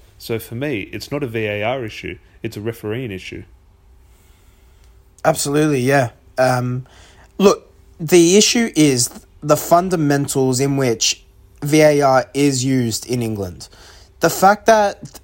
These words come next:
Speaker 2: 'cause obviously whoever's controlling V A R is the one who's told the referee, "You need to come have a look at it." That's not the referee's initiative. V A R was going to look at it regardless. So from that point, I excuse the referee.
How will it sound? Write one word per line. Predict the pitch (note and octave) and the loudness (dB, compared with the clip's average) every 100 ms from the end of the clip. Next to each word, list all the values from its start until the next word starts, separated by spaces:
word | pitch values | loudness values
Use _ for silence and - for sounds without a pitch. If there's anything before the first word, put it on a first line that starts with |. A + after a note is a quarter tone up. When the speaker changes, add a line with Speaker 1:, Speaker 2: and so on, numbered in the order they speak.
| - | 0
Speaker 2:
'cause | G3 F#3+ | 4 4
obviously | G#3 G#3 - E3+ C#3+ | 4 2 -2 -2 -2
whoever's | D3 E3+ F3+ G3 E3+ | 2 2 4 2 -2
controlling | E3 D3 D3+ D3 D3+ | -4 -2 2 2 0
V | C#3+ | -2
A | C#3 C3 | 0 2
R | B2+ D3+ | 2 0
is | D#3 | -2
the | D#3+ | 0
one | D3+ C#3+ | 0 0
who's | B2+ | -4
told | - D3 C#3 | -2 0 0
the | |
referee, | C3+ B2 C3 A#2+ | -2 -2 -4 -4
"You | A#2+ C3+ | -4 -4
need | C3+ | -2
to | C3 | -4
come | C3 B2 | -4 -4
have | B2+ A2+ | -4 -6
a | |
look | A#2 - | -8 -6
at | G#2 | -8
it." | F#2+ - - - - - | -10 -18 -20 -20 -20 -2
That's | D#3+ - | -2 0
not | E3+ E3 | -2 0
the | D3+ | 2
referee's | C#3 C#3+ C#3 C3 B2 | 2 2 0 0 -2
initiative. | B2 A#2+ A2 G#2 - | -4 -4 -4 -6 -10
V | - F#3 | 2 4
A | G3+ F3+ | 6 4
R | E3+ | 2
was | D3+ | 0
going | D3+ C#3+ C3+ | 0 0 0
to | C#3 | -4
look | C3+ C3 | -4 -4
at | |
it | A#2+ | -4
regardless. | A2+ A#2 G#2 G2 - | -2 -2 -2 -2 -2
So | C#3+ C3 - - - | 0 0 -4 -20 -4
from | - D#3+ | 2 2
that | D#3+ E3 - | 4 2 2
point, | F#3+ G#3 A3+ C#3 | -2 -2 0 2
I | D3 C#3 | 4 4
excuse | C3 A#2 B2+ - C#3 C3+ B2 | -2 -6 -6 -6 -4 -4 -4
the | B2 | -4
referee. | A2+ - A2 G2+ | -6 -6 -8 -8